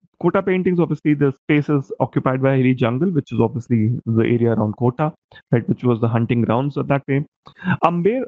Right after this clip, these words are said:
uh, and Jaipur s-, style of paintings, obviously, they have very close relationship with the Mughals.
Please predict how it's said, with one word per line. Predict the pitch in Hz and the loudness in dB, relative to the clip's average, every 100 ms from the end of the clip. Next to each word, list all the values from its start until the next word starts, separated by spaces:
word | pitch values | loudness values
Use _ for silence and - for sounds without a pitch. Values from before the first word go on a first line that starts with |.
| - | -2
uh, | 151 | -2
and | 143 160 143 | 0 0 0
Jaipur | 139 180 185 | 0 -2 -6
s-, | 175 - - | -6 -8 -10
style | - 139 143 | -2 0 0
of | 143 | 0
paintings, | 139 143 143 | 0 2 2
obviously, | 127 117 - 131 123 - | 2 0 -2 -2 -2 -2
they | 123 | 0
have | 131 | 2
very | 127 131 - | 2 0 0
close | 127 127 131 | 0 2 2
relationship | 123 123 127 127 131 123 | 0 0 -2 -4 -4 -2
with | 131 | -2
the | 117 | 0
Mughals. | 113 110 131 | 0 2 0